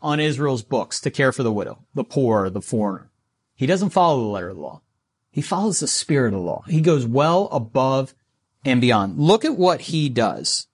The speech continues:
He takes from the field and says, "Take whatever you want.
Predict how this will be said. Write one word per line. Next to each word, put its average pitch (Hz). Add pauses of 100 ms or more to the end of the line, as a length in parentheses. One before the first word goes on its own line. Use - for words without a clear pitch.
(1200)
He 269
takes - (1000)
from 156
the 135
field 147
and 131
says, 135
"Take -
whatever 131
you 131
want. 98